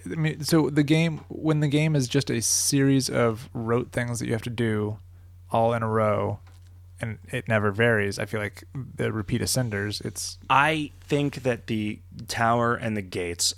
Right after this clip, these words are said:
Speaker 2: are, I don't think that anyone likes them. I,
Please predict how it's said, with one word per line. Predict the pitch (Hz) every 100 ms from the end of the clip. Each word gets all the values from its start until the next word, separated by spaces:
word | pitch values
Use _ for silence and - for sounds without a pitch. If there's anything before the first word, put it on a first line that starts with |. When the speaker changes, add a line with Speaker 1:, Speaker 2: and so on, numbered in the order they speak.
| -
Speaker 2:
are, | 92 90 90 90 - - - - - - - - - - -
I | - 117
don't | 131
think | 123
that | 117
anyone | 107 101 95 95
likes | 117 117
them. | - - - - - - - - - - - -
I, | -